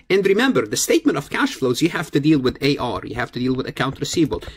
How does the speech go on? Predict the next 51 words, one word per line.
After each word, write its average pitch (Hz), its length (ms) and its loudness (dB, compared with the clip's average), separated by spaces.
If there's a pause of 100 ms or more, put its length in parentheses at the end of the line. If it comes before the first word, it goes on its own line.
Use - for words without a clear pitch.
(120)
you - 100 -8
have 120 140 -4
to 143 80 -6
deal 143 160 2
with 143 120 0
inventory, 107 540 -2
you 95 80 -6
have 139 300 -6
to 139 80 -6
deal 139 180 2
with 135 240 0
accrued 147 500 4 (240)
liabilities, 143 1300 0 (220)
you 107 100 -4
have 135 320 -4
to 143 100 2
deal 143 240 4
with 139 240 4 (200)
your 139 260 6 (260)
dividend, 127 480 0
you - 60 -6
have 139 220 -6
to 143 100 -6
deal 147 160 4
with 143 180 2
your 143 100 4
retained 147 420 0
earnings. 139 360 2 (280)
So - 180 2
the 160 80 0
statement 277 400 2
of - 140 -6
cash 196 240 -2
flows 131 220 -4
would 139 140 2
require 151 600 2
you, 104 80 -4
basically - 460 0
it - 120 -12
tests - 300 -4
you 127 100 2
on 120 220 -6
everything 131 560 -2
that - 100 -6
you 127 120 -6
have 117 200 -6
learned 120 320 0
up 117 140 -8
to 107 80 -6
that 104 200 -6
point. 76 300 -12